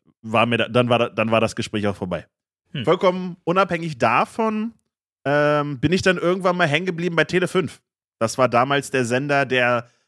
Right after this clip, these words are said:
Speaker 1: Smackdown von W W E ausgestrahlt hat. Abends
Speaker 2: Hm.
Speaker 1: um elf Uhr nach keine Ahnung was, irgendwelchen Big Brother Sachen oder irgendwelchen Serien oder keine Ahnung.
Speaker 2: Ja.
Speaker 1: Und, ähm, i-, ja, ich, ich,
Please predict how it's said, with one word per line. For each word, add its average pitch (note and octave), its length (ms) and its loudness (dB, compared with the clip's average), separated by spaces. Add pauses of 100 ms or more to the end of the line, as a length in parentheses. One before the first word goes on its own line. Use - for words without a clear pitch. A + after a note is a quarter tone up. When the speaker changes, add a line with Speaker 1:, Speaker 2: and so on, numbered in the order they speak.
(240)
Speaker 1:
Smackdown F#2 880 -2
von F2+ 380 -10
W F#2+ 100 -2
W A#2+ 180 0
E D3 60 4
ausgestrahlt F2+ 600 -8
hat. - 200 -18
Abends A2+ 440 0
Speaker 2:
Hm. - 60 -6
Speaker 1:
um F2+ 520 -6
elf A2 280 0
Uhr G#2+ 500 0 (380)
nach G#2+ 260 -2
keine A#2+ 280 2
Ahnung G#2+ 260 0
was, E2+ 220 -6
irgendwelchen A2 680 -2
Big C3 160 2
Brother A#2 360 2
Sachen G2+ 320 -4
oder G2 260 0
irgendwelchen G#2 500 -2
Serien G#2 400 0
oder F2 240 -6
keine G2+ 260 -2
Ahnung. F2+ 220 -6 (400)
Speaker 2:
Ja. A2 160 -4
Speaker 1:
Und, F#2 440 -16
ähm, F#2+ 640 -4 (800)
i-, - 240 -10
ja, G3+ 520 0 (180)
ich, - 340 -10
ich, - 340 -18